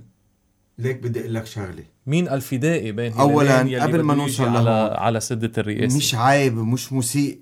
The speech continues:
Speaker 1: للبنانيين إنه إلنا سنتين ببلد قبل الحرب كان عم بيتخبط بهال-، بهالمشاكل وبهالأزمات المالية والاقتصادية والحياتية والي-، واليومية، ناس خاطفين البلد وبقول لك: "ما في رئيس إلا الرئيس اللي بدنا إياه"؟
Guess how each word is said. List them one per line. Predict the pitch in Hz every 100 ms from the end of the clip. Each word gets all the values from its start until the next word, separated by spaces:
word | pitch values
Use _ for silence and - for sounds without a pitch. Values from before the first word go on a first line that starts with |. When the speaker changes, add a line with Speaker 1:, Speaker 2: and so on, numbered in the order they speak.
| _
Speaker 1:
للبنانيين | 104 110 110 107 104 104 110 110 95
إنه | 110 104 -
إلنا | 110 110
سنتين | - 104 104 110 104
ببلد | 95 107 110 95 - _ -
قبل | 139 123
الحرب | 95 - 92 80 - _ _
كان | 120 117
عم | 104
بيتخبط | 98 - 123 113 95
بهال-، | 92 101 98 95 -
بهالمشاكل | 92 104 104 101 - 117 113 92 - _ _ _ _ _ _ _ -
وبهالأزمات | 92 104 - 117 110 110 113 113
المالية | 101 104 110 113 98
والاقتصادية | 101 95 - 95 98 107 113
والحياتية | 98 85 98 101 113 110
والي-، | 101 92
واليومية، | - 98 98 98 107 110 90 - _ _ _ _ -
ناس | 127 123
خاطفين | - 110 - 123
البلد | 107 113 107
وبقول | 104 104 113
لك: | - 113
"ما |
في | 117 120
رئيس | 110 139 120
إلا | - 113
الرئيس | 101 - 113
اللي | 95 87
بدنا | 98
إياه"؟ | 101